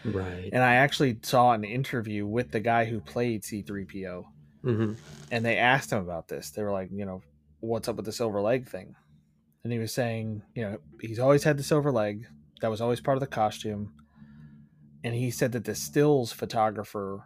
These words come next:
Speaker 2: that was working on the movie with them even asked him about it one day. Like, came up to him and said, "So wh-, why do you have a silver leg today? What's going on with that?"
Speaker 1: Mm-hmm.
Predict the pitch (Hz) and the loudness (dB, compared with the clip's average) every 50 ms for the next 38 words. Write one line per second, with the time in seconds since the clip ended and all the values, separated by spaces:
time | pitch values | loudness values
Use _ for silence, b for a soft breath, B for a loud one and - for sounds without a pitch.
0 | - - - 120 113 107 104 110 117 127 123 - - 120 113 117 117 117 113 107 | -12 -4 -2 0 0 0 0 0 0 0 0 0 -4 -4 -2 -2 -2 -2 -4 -4
1 | 110 123 110 110 104 98 107 120 120 - - 107 98 95 92 92 - - b b | -4 -4 -4 -4 -6 -4 -2 -4 -4 -4 -6 -6 -6 -6 -8 -10 -12 -16 b b
2 | b b b b b - 139 143 135 135 123 107 98 120 120 120 - - - 123 | b b b b b -2 0 2 2 0 -2 -2 -2 -2 -2 -2 -4 -4 -4 -4
3 | 110 98 104 101 101 98 101 107 104 104 98 104 95 95 98 110 113 117 120 - | -4 -2 -4 -4 -4 -2 -4 -4 -4 -4 -4 -4 -6 -6 -6 -6 -6 -6 -4 0
4 | 143 147 147 143 135 131 - 123 113 110 110 107 - 117 107 107 101 110 - - | 2 2 4 4 2 0 0 -2 -2 -2 -2 -4 -2 -2 -2 -2 -4 -10 -12 -18
5 | - - - - - - - - 139 127 110 113 123 - - - - - 117 123 | -20 -20 -20 -20 -20 -10 -2 0 0 2 4 2 0 0 0 -12 -6 -4 -2 0
6 | 131 147 143 151 135 120 - - 139 123 120 107 107 117 123 127 - 113 - - | 0 2 2 0 0 -2 -2 -2 -2 0 0 -2 -2 -2 -4 -6 -10 -14 -14 -12
7 | - 131 - - - - - - 113 - - 123 117 117 113 107 101 - 113 113 | -14 -14 -14 -16 -20 -20 -14 -14 -12 -10 -6 -6 -4 -4 -4 -4 -4 -2 -2 -2
8 | 92 76 - - - - - - - - - - - 117 104 104 98 92 | -2 -4 -8 -14 -20 -20 -20 -20 -20 -20 -10 -2 0 2 2 2 0 -4